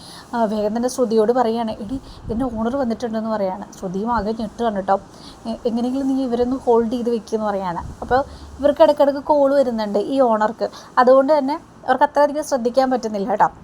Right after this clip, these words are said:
അപ്പോൾ ഈ കൂട്ടുകാരി പറയുകയാണ്, "ശ്രുതി അകത്തുണ്ട് മാഡം, ഞാൻ വിളിക്കാമെന്ന്" പറയുകയാണ്. അപ്പോഴത്തേക്ക് ആ മാഡം പറയുകയാണ്, "വേണ്ട, വേണ്ട, ഞാൻ ചെന്ന് ശ്രുതിയെ കണ്ടോളാം" എന്ന് പറയുകയാണ്. അപ്പോൾ ഈ പെണ്ണ് കിടന്നുകൊണ്ട് ആകെ പരിങ്ങുക കേട്ടോ ശ്രുതിയുടെ ഫ്രണ്ട്. അപ്പോൾ, ഏഹ്, ശ്രുതി വേഗം തന്നെ ചന്ദ്രയോട് പറയുകയാണ്, "അമ്മേ, നമുക്ക്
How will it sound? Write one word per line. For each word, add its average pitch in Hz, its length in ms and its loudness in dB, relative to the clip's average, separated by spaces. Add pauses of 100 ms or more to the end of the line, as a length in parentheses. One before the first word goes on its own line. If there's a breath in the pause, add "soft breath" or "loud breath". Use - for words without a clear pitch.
(680)
അപ്പോൾ 226 260 -2 (300 loud breath)
ഈ 277 100 -14
കൂട്ടുകാരി 254 400 4
പറയുകയാണ്, 247 440 2
"ശ്രുതി 240 260 -2
അകത്തുണ്ട് 254 440 0
മാഡം, 240 300 0
ഞാൻ 240 140 -2
വിളിക്കാമെന്ന്" 233 420 0
പറയുകയാണ്. 202 420 -2
അപ്പോഴത്തേക്ക് 226 400 -2
ആ 254 60 0
മാഡം 254 300 0
പറയുകയാണ്, 226 360 2 (320 loud breath)
"വേണ്ട, 285 260 4
വേണ്ട, 277 260 4
ഞാൻ 247 220 -2
ചെന്ന് 277 260 -2
ശ്രുതിയെ 254 320 2
കണ്ടോളാം" 226 440 4
എന്ന് 233 120 2
പറയുകയാണ്. 196 380 0 (340 loud breath)
അപ്പോൾ 208 200 -6
ഈ 226 80 0
പെണ്ണ് 247 240 -2
കിടന്നുകൊണ്ട് 254 380 2
ആകെ 254 220 2
പരിങ്ങുക 269 440 0
കേട്ടോ 214 180 0
ശ്രുതിയുടെ 220 400 -2
ഫ്രണ്ട്. 247 360 2 (460 loud breath)
അപ്പോൾ, 233 240 -2 (200)
ഏഹ്, 240 300 2
ശ്രുതി 240 320 -4 (140)
വേഗം 226 220 -2
തന്നെ 254 160 -4
ചന്ദ്രയോട് 226 380 -4
പറയുകയാണ്, 202 380 -2
"അമ്മേ, 262 180 -2 (300 loud breath)
നമുക്ക് 240 240 -2